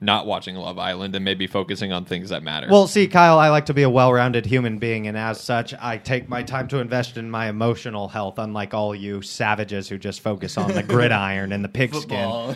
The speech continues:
Speaker 2: You guys are so outdated.
Speaker 3: Sweat.
Speaker 2: Anyway, <laughs> let me finish up here. Carrington.
Speaker 1: Oh, you're not done, sorry.
Speaker 2: Oh, no. <laughs> With Carrington. Don't forget Carrington. Carrington's been kind of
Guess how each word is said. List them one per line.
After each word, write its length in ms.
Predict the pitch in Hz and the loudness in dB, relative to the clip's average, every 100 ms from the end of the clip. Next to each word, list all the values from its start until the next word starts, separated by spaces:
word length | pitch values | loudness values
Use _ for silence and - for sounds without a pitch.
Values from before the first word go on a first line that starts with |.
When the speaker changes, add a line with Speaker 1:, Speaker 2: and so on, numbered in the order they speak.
| - | -2
Speaker 2:
You 140 | 196 | 4
guys 220 | 196 165 | 8 8
are 80 | 147 | 6
so 340 | - - 135 135 | 2 8 8 10
outdated. 600 | 139 - 110 98 98 98 | 6 2 -4 -2 -4 -6
Speaker 3:
Sweat. 460 | 127 113 98 156 | -8 -8 -6 2
Speaker 2:
Anyway, 400 | 160 165 151 156 - | 6 6 8 8 8
<laughs> 40 | |
let 640 | 208 196 185 190 175 185 156 | 8 8 6 6 6 6 6
me 140 | 196 | 6
finish 360 | 175 185 160 131 | 6 6 6 6
up 180 | 143 127 | 6 6
here. 180 | 135 131 - - - - | 4 2 -2 -10 -10 4
Carrington. 500 | 170 214 220 165 220 | 8 10 10 8 8
Speaker 1:
Oh, 20 | 170 | 10
you're 80 | 147 | 10
not 60 | |
done, 260 | 147 117 107 | 10 10 8
sorry. 180 | 107 196 | 6 10
Speaker 2:
Oh, 160 | 233 | 12
no. 180 | 214 151 - | 12 10 12
<laughs> 580 | 240 170 - - - - | 10 10 2 -10 -10 4
With 240 | 180 156 | 6 8
Carrington. 640 | 165 190 233 170 147 131 127 | 8 10 10 8 6 6 8
Don't 200 | 156 180 | 6 6
forget 300 | 180 180 - | 2 2 4
Carrington. 520 | 160 143 131 135 123 | 4 4 2 -2 0
Carrington's 540 | 151 185 208 220 131 | 0 0 0 -2 2
been 260 | 151 139 123 | 4 4 2
kind 220 | 151 131 | 0 2
of 160 | 117 | 0